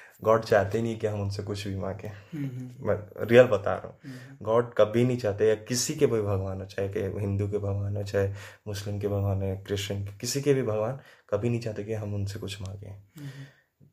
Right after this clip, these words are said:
Speaker 1: चाहे वो लाइफ का हैप्पीनेस हो,
Speaker 2: हम्म।
Speaker 1: चाहे वो मटेरियल सक्सेस हो,
Speaker 2: हम्म।
Speaker 1: चाहे वो लाइफ में प्रॉब्लम आना, उसका सॉल्यूशन ढूंढना। इसीलिए हमको दुनिया में भेजने से पहले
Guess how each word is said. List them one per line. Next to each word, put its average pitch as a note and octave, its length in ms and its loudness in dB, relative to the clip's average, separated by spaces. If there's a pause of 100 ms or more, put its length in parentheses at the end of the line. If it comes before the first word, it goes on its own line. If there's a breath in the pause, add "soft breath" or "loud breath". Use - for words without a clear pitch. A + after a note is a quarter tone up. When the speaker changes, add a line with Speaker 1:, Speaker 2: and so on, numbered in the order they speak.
(140)
Speaker 1:
चाहे G2+ 220 0
वो G2+ 500 0 (380)
लाइफ G2+ 260 0
का G#2 80 0
हैप्पीनेस G#2 520 -4
हो, B2+ 160 -8 (100)
Speaker 2:
हम्म। C#3+ 680 -10
Speaker 1:
चाहे G2 220 -6
वो G2 120 0
मटेरियल G2 460 0
सक्सेस G#2 500 -8
हो, A#2+ 40 -8
Speaker 2:
हम्म। C#3 360 -8 (300)
Speaker 1:
चाहे F#2+ 260 -4
वो F#2+ 280 -2
लाइफ F#2+ 300 -2
में G2+ 100 -6
प्रॉब्लम G2 440 0
आना, G2 180 -2
उसका G2 200 -8
सॉल्यूशन G2 420 -4
ढूंढना। G2 420 -8 (1200 soft breath)
इसीलिए C3+ 560 6 (400 loud breath)
हमको A2 540 -4
दुनिया G#2 240 -4
में A2+ 160 -2
भेजने G2 300 0
से G#2 80 -4
पहले - 560 -6